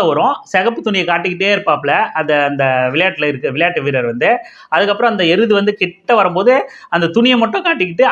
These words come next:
அவரு ஓரமா நகர்ந்துருவார். அந்த மாடு வந்து அந்த துணியை வேகமா கோவமா வந்து முட்டிக்கிட்டு இருக்கும்.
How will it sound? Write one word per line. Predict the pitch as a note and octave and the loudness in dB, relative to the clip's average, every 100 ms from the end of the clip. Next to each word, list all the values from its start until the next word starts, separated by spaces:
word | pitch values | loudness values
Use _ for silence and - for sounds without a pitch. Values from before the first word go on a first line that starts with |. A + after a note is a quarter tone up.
| D#4+ | 2
அவரு | A#3+ A#3 | 2 2
ஓரமா | G3 G3 F#3 D3 | 2 2 0 -2
நகர்ந்துருவார். | D3 B2 A#2 - - | -4 -4 -4 -6 -4
அந்த | G3 G3+ F#3 | -2 0 2
மாடு | A3 A3 | 2 2
வந்து | G3+ A3 | 0 -2
அந்த | E3+ E3+ | -2 -2
துணியை | G#3+ G3+ D3+ | 0 0 2
வேகமா | E3+ F#3+ G3+ G#3+ G#3 E3+ | 2 4 2 2 0 2
கோவமா | E3+ G3 A3 A3 F#3 | 4 4 4 2 0
வந்து | F3 | -2
முட்டிக்கிட்டு | E3+ E3+ C3+ A2+ | -2 -2 -4 -6
இருக்கும். | - _ | -14 _